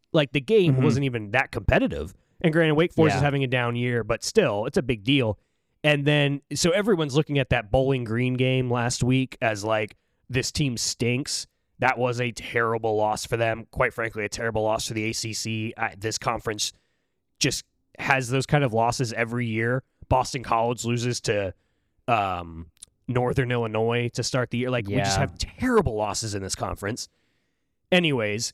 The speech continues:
Speaker 1: everyone's looking at that loss and being like, "Yeah, Georgia Tech stinks. Miami's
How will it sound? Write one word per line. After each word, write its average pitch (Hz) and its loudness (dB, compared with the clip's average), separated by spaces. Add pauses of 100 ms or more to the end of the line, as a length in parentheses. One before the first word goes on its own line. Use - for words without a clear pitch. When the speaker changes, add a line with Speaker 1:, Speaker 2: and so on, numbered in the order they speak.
Speaker 1:
everyone's 165 2
looking 151 0
at 120 -6
that 139 0
loss 123 -2
and 110 -6
being 110 -4
like, 101 -4
"Yeah, 107 0
Georgia 101 -4
Tech - -6
stinks. - -4
Miami's 110 -2